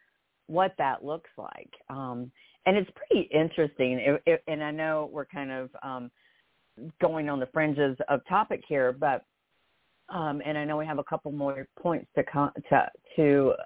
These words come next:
uh, cover, but when I was thinking about Uranus and Taurus and how you work with the guides and how Uranus is our cosmic consciousness, our awareness of where we come from and remembering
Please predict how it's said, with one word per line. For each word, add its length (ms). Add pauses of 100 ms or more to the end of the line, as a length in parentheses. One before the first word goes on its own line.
uh, 240 (120)
cover, 440 (420)
but 180
when 160
I 60
was 240
thinking 320
about 480 (200)
Uranus 640 (180)
and 200
Taurus 420 (140)
and 300
how 200
you 200
work 240
with 180
the 80
guides 540
and 140
how 160
Uranus 440 (160)
is 200
our 240
cosmic 680 (140)
consciousness, 1040 (180)
our 320 (300)
awareness 640 (160)
of 320 (380)
where 240
we 160
come 380
from 420
and 140
remembering 640